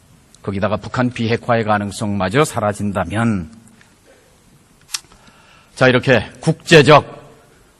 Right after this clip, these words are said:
국가적, 지역적 대분란을 일으킬 사드 배치를, 그것도 일방적이고 졸속하게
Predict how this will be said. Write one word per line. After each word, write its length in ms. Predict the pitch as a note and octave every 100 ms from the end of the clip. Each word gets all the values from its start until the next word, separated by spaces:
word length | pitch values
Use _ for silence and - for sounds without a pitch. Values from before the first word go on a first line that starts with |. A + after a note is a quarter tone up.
| _ -
국가적, 840 | E3 - G3+ E3 D3 G2+ - - - _ _
지역적 680 | - - G#3 A3 - - -
대분란을 1080 | - - A2 G#3 - A3 A3+ A3 A3 A3+ G#3+
일으킬 760 | G3+ F#3+ - F#3 A2 E2 - - - _ _ _ _ _
사드 320 | - B2+ C3+
배치를, 440 | A#2 A#2 - G#2+ F2 -
그것도 300 | - G3 G3
일방적이고 880 | F#3 A3 F#3 G3 F3+ D3 A2+ A2+ A2
졸속하게 800 | G#2 - A#3+ G#3+ - D#3 C3 G#2+